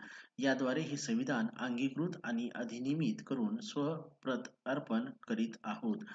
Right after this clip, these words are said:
तर अशा प्रकारची ही उद्देशिका आहे. या उद्देशिकेबद्दल सविस्तर व्हिडिओ आमच्या चॅनलवर आम्ही दिलेला आहे.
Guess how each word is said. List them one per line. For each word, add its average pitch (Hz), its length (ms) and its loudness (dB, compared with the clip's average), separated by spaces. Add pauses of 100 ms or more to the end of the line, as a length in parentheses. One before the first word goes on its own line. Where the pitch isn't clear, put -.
(340)
तर 196 220 6
अशा 233 260 0
प्रकारची 131 440 -2
ही - 120 -6
उद्देशिका 113 560 0
आहे. 113 180 0 (640)
या 170 160 6
उद्देशिकेबद्दल 143 960 2
सविस्तर 147 540 -2
व्हिडिओ 220 340 2 (200)
आमच्या 120 400 -2
चॅनलवर 107 540 2
आम्ही 113 220 4
दिलेला 107 340 2
आहे. 113 220 0